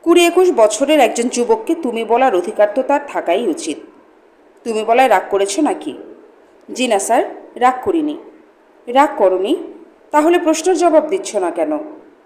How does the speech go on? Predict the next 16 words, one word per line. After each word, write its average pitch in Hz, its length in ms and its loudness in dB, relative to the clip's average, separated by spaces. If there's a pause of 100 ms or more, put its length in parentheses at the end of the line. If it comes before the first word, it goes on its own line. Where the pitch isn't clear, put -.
(320)
"কোন 302 200 6
প্রশ্ন?" 285 460 0 (640)
একটু 240 220 0
আগে 190 200 4
যে 196 120 -4
জিজ্ঞেস 208 380 -6
করলাম, 285 480 -2 (220)
"তোমার 226 180 0
নাম 233 300 0
কি?" 311 160 -2 (760)
"আমার 262 260 2
নাম 175 280 0
নেই।" 151 160 -6 (640)
"নাম 190 240 2
নেই 180 140 2
মানে?" 214 260 0